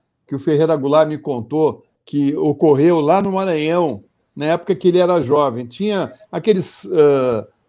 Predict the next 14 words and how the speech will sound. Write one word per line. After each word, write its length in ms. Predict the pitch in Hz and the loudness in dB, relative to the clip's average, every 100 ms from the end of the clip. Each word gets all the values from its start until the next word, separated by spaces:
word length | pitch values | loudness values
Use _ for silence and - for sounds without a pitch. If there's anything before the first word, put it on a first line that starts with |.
| _ | _
os 280 | - 170 - | -8 -8 -2
coronéis, 760 | 196 190 151 160 190 147 113 | 2 4 6 6 4 4 -2
né, 220 | 131 175 180 | -6 -4 -4
os 160 | 117 | -4
grandes 340 | 117 185 170 - | -4 -4 -4 -6
coronéis, 720 | 175 156 135 160 180 143 - | -2 -2 0 0 0 0 -2
fazendeiros, 920 | 156 139 147 120 165 190 156 117 120 | -4 -2 -4 0 4 4 4 0 -10
né, 280 | 123 151 202 _ _ _ - | -8 -8 -8 _ _ _ -6
e, 720 | 143 147 143 139 135 131 127 - | -2 0 0 0 -2 -4 -4 -2
e 140 | 160 | 4
aí, 480 | 165 165 202 220 - - _ 143 - _ - | 4 4 2 0 -4 -20 _ -20 -20 _ -12
dia 300 | 110 160 143 | 0 2 2
de 100 | 147 | 2
eleição, 800 | 160 190 - - 185 233 240 | 4 4 2 2 4 4 0